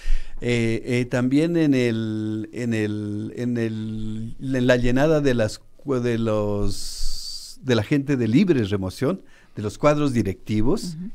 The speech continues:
Speaker 1: igual les decimos, obligatorio.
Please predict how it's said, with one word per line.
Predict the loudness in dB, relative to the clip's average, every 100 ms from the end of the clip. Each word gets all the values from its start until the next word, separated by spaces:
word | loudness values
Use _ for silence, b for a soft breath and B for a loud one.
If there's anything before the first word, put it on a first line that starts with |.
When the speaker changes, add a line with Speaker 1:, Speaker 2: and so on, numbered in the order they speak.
| -6
Speaker 1:
igual | -4 2 2 2
les | 0
decimos, | -4 -8 -8 -10 -12 -16 -18 -20 -20 -20 -20 -20 -20 -12 -2
obligatorio. | 0 2 0 -2 -8 -8